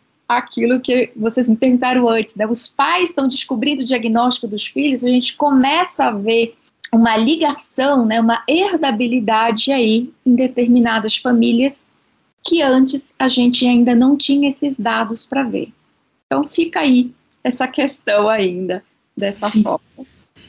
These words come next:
Speaker 2: e acho que eu gostaria de complementar uma coisa bem interessante que a professora Gisele colocou. Veja, embora haja essa questão,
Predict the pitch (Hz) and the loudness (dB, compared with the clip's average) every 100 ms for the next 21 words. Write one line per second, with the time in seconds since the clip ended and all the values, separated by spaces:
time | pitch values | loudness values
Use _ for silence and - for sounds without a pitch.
0 | - _ 226 226 262 - 254 - 285 277 | -20 _ 2 4 4 0 -4 -2 -2 -2
1 | - 277 - 269 277 254 - 254 294 240 | -2 -4 -2 0 0 -2 -2 -2 2 2
2 | 226 226 269 240 240 262 240 214 190 254 | 4 2 2 2 2 0 -2 -2 0 0
3 | 349 359 220 202 - 226 220 - 196 - | 0 0 -2 -2 -2 -2 0 -4 -6 -6
4 | 180 196 - 196 185 180 175 175 165 165 | -4 -4 0 0 0 0 -2 0 0 -2
5 | - 156 143 - - 185 170 165 - - | -2 0 0 -4 0 2 4 2 -2 -20
6 | _ 196 202 208 156 151 151 160 - - | _ -2 2 2 0 -2 -4 -6 -8 0
7 | 220 208 262 311 277 202 - - 214 220 | 4 4 4 2 2 0 -4 -2 2 4
8 | 214 170 165 151 - 185 208 185 - 170 | 4 2 -2 -4 -4 -2 0 -2 -4 -6
9 | - - 170 147 143 | -6 -4 -2 0 -2